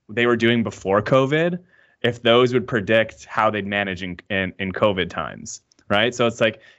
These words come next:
if you're using a certain type of support that's not necessarily beneficial, or there's a, there's a,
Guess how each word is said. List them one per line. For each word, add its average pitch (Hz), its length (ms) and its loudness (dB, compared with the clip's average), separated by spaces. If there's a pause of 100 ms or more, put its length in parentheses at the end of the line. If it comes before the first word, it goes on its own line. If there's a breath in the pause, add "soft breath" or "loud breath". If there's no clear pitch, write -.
if 120 140 -6
you're 143 100 4
using 139 400 2
a 123 40 -2
certain 117 300 -4
type 120 200 0
of 98 80 -14
support 131 500 -2
that's 107 260 -6
not 104 600 -2
necessarily 104 440 0
beneficial, 98 840 -2
or 101 240 4
there's 98 240 -2
a, 98 160 -2
there's 104 160 0
a, 98 180 4